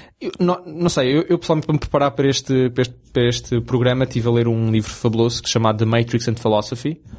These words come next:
ou The Philosophy and Matrix, já não sei bem o que é que vem primeiro, que foi editado por um professor de filosofia, que é o William Irwin, e que com-,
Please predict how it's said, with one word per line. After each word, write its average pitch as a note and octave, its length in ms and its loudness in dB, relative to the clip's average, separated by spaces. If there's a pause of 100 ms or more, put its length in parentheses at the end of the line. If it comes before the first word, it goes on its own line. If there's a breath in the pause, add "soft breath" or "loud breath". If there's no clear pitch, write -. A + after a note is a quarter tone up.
ou A2+ 80 2
The G#2+ 80 -2
Philosophy A2+ 460 0
and G#2 100 0
Matrix, A2 340 0
já A2 80 -2
não G#2+ 60 0
sei G#2 160 -4
bem G#2 80 0
o G#2 40 -2
que - 60 -4
é G#2+ 40 -2
que - 40 -8
vem G#2+ 100 0
primeiro, A#2+ 360 0 (600 loud breath)
que B2 300 2
foi B2 440 2
editado A#2+ 440 0
por A#2+ 120 -2
um A2+ 40 2
professor A2 320 0
de G#2+ 60 -2
filosofia, D#3 400 0
que A#2 100 -2
é G#2+ 60 4
o G#2 60 2
William A2+ 400 2 (100)
Irwin, C3+ 420 2 (480 soft breath)
e B2+ 100 0
que C3 420 0
com-, B2+ 260 -2